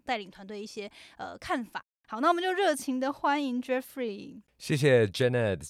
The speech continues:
Speaker 2: 呃，真的是很开心，呃，是我的荣幸能够有这个机会来参与这个 Janet 的节目哦。那其实，呃，Janet 节目是，哦，我也有常在收听，然后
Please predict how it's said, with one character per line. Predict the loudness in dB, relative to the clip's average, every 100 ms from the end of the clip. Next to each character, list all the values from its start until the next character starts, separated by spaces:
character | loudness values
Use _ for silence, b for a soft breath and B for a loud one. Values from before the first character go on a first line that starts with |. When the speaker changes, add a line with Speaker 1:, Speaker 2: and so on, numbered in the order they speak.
| -8
Speaker 2:
呃， | 0 2 4
真 | 2
的 | 2
是 | 2 0
很 | 0 -6
开 | -2 -2
心， | 0 -6 -8 -10 -8
呃， | -8
是 | -4 0
我 | 0
的 | 0
荣 | -2 -4 -6
幸 | -6
能 | -4 -2
够 |
有 | -4
这 | -4
个 | -6
机 | -6 -6
会 | -4 -4
来 | -4 -6
参 | -8 -6 -6
与 | -6 -8
这 | -8
个 | -10
Janet | -6 -6 -6 -8
的 | -12
节 | -12 -8 -8
目 | -8 -8 -8
哦。 | -12 B B -4
那 | -2
其 | -2 -6
实， | -6 -4 -2 0
呃， | 0 0 -2
Janet | -2 -2 -2
节 | -2 -4
目 | -4 -6
是， | -6 -6 -4 -4 -2
哦， | -2
我 | 0
也 | 0
有 | 0 -4
常 | -8 -6
在 | -6
收 | -6 -8
听， | -8 -8 -6
然 | 0
后 | 2 2